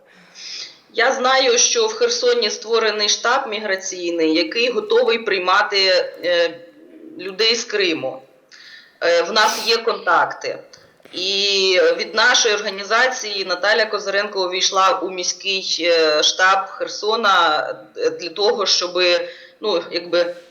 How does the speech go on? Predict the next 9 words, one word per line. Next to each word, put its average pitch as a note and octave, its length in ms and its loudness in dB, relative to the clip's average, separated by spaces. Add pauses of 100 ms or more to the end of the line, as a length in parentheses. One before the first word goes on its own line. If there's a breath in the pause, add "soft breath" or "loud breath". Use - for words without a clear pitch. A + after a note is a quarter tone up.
(140)
е, D#3+ 120 0
допомагати A3+ 880 2
у F#3 360 -4
прийомі F3+ 600 -2 (300)
біженців E3 640 -2
з - 80 -6
Криму. C#3+ 560 -2 (100)
І F3 520 0 (140)
можна, F#3+ 800 2